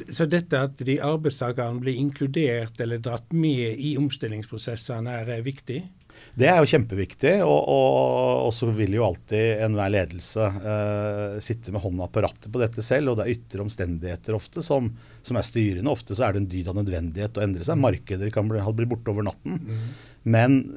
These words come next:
Speaker 2: det at man har tillit til ledelsen, og at ledelsen også ivaretar liksom alle de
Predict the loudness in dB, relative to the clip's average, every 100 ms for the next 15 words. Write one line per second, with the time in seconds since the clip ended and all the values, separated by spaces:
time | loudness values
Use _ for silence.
0 | -16 -10 0 2 2 2 2 0 0 0
1 | 2 2 2 0 -10 -2 0 2 2 2
2 | 2 -4 -4 -2 0 2 2 0 -4 -6
3 | -6 -4 -2 0 0 0 -2 -6 -2 2
4 | 2 2 0 -8 -20 -20 -20 -20 -14 -10
5 | -6 2 2 4 4